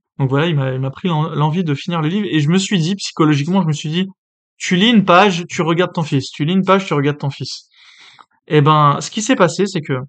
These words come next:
à la fin de, enfin voilà, quand ma femme est venue, euh, me chercher des courses, euh, elle avait fini les courses, elle est venue nous chercher, et elle m'a dit, euh, va chercher ton fils.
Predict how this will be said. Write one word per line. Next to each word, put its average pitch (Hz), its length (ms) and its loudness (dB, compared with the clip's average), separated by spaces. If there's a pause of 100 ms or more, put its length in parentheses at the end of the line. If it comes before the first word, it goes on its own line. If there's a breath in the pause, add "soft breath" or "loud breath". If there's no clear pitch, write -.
(280 soft breath)
à 151 120 0
la 147 120 2
fin 180 240 -2
de, 131 540 -2
enfin 135 200 -6
voilà, 170 220 0
quand 160 100 -2
ma 139 140 0
femme 165 180 -2
est 143 40 0
venue, 139 220 0
euh, 131 140 -2
me 127 60 -6
chercher 139 320 -8
des 135 100 -4
courses, - 320 -4 (540 soft breath)
euh, 127 640 -6 (120)
elle 131 100 -4
avait 131 120 0
fini 131 240 -6
les 127 100 -4
courses, 208 240 -6
elle 143 60 -4
est 135 60 -2
venue 131 160 -4
nous 127 80 -6
chercher, 151 300 -8 (840)
et 147 160 -2
elle 139 160 2
m'a 139 160 2
dit, 170 180 -2
euh, 139 240 0
va 151 140 0
chercher 185 260 -8
ton 139 160 -4
fils. 220 320 -6